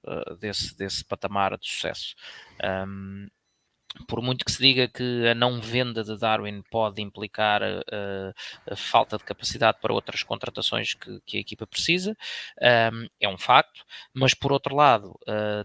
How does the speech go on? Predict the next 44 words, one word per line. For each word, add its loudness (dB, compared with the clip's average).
também 0
as 0
contratações -2
por -8
vezes 4
fazem 4
muito -6
sentido -4
no -8
papel 2
e -4
depois, 0
eh, -10
nem -2
sempre -4
se -4
concretizam, -2
mesmo 4
há, 2
há 2
aquelas 0
de -18
que -10
nós -2
dizemos -4
logo 2
que -14
não, -6
que -20
não -6
vem -2
para -6
cá -4
fazer -8
nada, -6
mas -6
há 6
outras 0
que -18
no -6
papel 0
fazem 0
muito -10
sentido -6